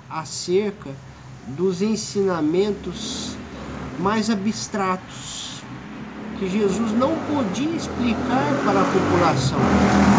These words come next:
que eles não compreenderiam naquela época.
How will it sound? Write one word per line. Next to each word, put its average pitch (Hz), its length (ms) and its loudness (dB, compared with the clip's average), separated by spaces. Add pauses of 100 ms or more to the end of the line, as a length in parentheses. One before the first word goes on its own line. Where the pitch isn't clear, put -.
(1160)
que 254 80 -2
eles 233 240 2
não 240 300 2
compreenderiam 233 1400 0 (180)
naquela 127 500 -6
época. 104 420 -10